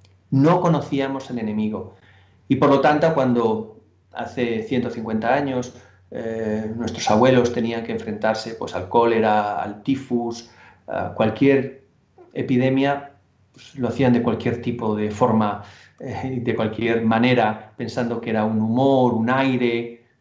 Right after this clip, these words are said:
eh, o simplemente un castigo divino. Hoy en día conocemos cuáles son los patógenos, los identificamos inmediatamente. En el caso de la covid diecinueve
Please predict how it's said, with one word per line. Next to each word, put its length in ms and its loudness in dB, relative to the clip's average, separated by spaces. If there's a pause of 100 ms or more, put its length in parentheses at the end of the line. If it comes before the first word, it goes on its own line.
eh, 120 -12
o 80 -10
simplemente 460 0
un 40 0
castigo 360 -2
divino. 420 -6 (380)
Hoy 120 6
en 80 6
día 200 6
conocemos 640 -2 (100)
cuáles 260 0
son 140 -2
los 140 -4
patógenos, 640 -2
los 280 0
identificamos 680 0
inmediatamente. 680 2
En 80 2
el 80 2
caso 220 -2
de 80 2
la 120 0
covid 220 2
diecinueve 640 2